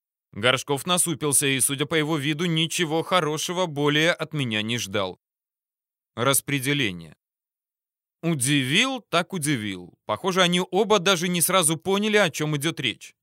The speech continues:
Детей советской элиты распределяют туда, куда хотят их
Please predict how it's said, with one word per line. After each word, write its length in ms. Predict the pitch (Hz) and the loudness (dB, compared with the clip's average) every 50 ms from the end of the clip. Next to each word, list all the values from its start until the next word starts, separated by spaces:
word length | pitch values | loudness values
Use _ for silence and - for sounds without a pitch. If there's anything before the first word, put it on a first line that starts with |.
| _ _ _ _ - | _ _ _ _ -12
Детей 480 | 113 110 117 135 120 - 120 117 107 | -6 -2 -2 -2 0 0 -2 -2 -2
советской 560 | - - 117 110 107 110 101 - - 120 113 117 | 0 0 0 0 -2 -2 -4 -4 -4 -4 -4 -2
элиты 440 | - 120 120 131 165 175 - 104 98 | -4 -4 -4 -4 -6 -8 -8 -8 -8
распределяют 760 | 101 98 - - 113 113 104 117 117 120 120 120 98 - _ - | -8 -10 -10 -8 -8 -6 -4 0 2 2 2 2 0 -4 _ -6
туда, 400 | 143 135 117 127 156 185 180 - _ _ _ _ _ _ | -6 -4 -2 -2 -2 -2 -2 -6 _ _ _ _ _ _
куда 240 | - 220 214 254 240 | -2 2 2 2 2
хотят 400 | - 170 - - 147 147 - 139 | 2 0 -2 0 -2 -2 -2 -4
их 160 | 139 120 - | -6 -6 -8